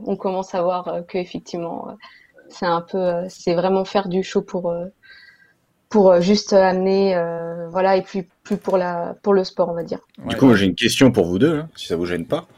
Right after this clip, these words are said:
Speaker 2: Parce que là, vous avez regardé Netflix, euh,
Speaker 1: Mm.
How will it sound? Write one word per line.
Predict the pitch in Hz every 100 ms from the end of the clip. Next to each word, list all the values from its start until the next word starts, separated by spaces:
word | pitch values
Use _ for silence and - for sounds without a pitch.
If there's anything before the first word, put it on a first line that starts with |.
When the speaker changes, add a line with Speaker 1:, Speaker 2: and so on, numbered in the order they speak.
| - - -
Speaker 2:
Parce | - 95
que | 113
là, | 127 131 95
vous | 85 95
avez | 95 92
regardé | 92 92 92 90 87
Netflix, | 90 - 190 196 - _ _ _ -
euh, | 87 87 85 -
Speaker 1:
Mm. | 82